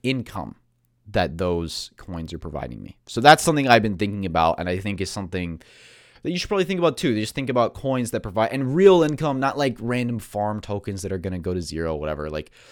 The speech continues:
find tokens that provide some type of income in some way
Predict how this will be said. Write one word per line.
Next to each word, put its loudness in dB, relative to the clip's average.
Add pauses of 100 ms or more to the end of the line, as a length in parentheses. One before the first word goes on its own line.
(280)
find -2
tokens -2
that 0
provide 2
some -6
type -2
of -4
income -10
in -8
some -10
way -10